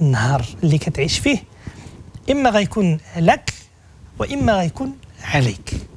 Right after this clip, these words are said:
نعم، خصنا نحاسبوا الأنفس ديالنا، ليش عملنا في النهار؟ عندنا أربعة وعشرين ساعة، إذا جينا ق-، نقسموا هذا النهار، يعني ثمانية الساعات غتقضيها غير في النوم، وشحال الساعات غتقضيها في الأكل، وشحال الساعات غتقضيها في الانشغال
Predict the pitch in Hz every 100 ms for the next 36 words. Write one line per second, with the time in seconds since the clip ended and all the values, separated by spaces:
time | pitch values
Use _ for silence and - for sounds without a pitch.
0 | - - - - 165 113 - - - -
1 | - - - 339 370 - - 220 185 165
2 | 208 170 196 143 208 220 240 202 208 220
3 | 185 - 156 180 170 214 214 214 190 185
4 | 214 196 233 269 226 - 120 123 151 170
5 | 170 214 - 160 214 - - - 240 208
6 | 180 180 160 208 - - - - - -
7 | 208 226 - 240 214 - - 208 214 214
8 | 208 180 208 202 240 - 208 170 143 -
9 | - - - - - - - 247 - 226
10 | 214 208 208 185 196 196 214 233 - 160
11 | - - - 208 - - 202 190 202 -
12 | 160 196 196 196 208 202 - 202 226